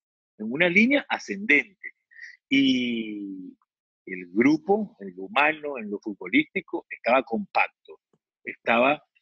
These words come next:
identificado con,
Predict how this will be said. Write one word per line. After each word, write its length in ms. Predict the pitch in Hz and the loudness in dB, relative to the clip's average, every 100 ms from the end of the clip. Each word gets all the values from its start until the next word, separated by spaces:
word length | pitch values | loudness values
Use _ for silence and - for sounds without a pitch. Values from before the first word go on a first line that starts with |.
| _ _ - | _ _ -2
identificado 1080 | 120 117 110 117 104 104 - 143 208 285 _ - | 2 2 2 -6 -6 -4 2 4 4 0 _ 0
con, 640 | 120 117 110 104 101 95 | 2 4 2 -2 -4 -12